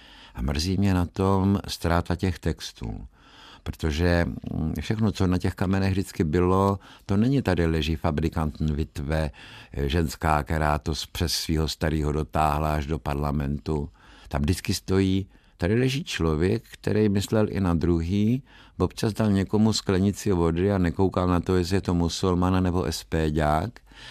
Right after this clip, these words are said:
A když mu zbylo trochu málo z toho málo, co mu dovolili, eh, majoritní společnost, aby si vydělal, nebo co na nich vydřel lichvou,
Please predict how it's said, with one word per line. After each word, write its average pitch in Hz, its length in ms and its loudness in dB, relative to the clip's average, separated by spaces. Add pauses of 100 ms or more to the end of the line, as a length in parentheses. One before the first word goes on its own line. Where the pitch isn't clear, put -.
(140)
A - 80 -6
když 90 260 0
mu 104 140 6
zbylo 98 420 4
trochu 95 340 -2
málo 92 340 2
z - 80 -6
toho 90 280 0
málo, 87 400 2
co 87 200 -6
mu 85 180 2
dovolili, 87 1040 2 (380)
eh, 71 220 -2
majoritní 87 580 4
společnost, 82 640 -4
aby 82 200 -2
si 82 180 -2
vydělal, 78 760 0
nebo 78 260 0
co - 180 -4
na 65 100 -2
nich 67 220 -6
vydřel 65 560 -4
lichvou, 82 640 -2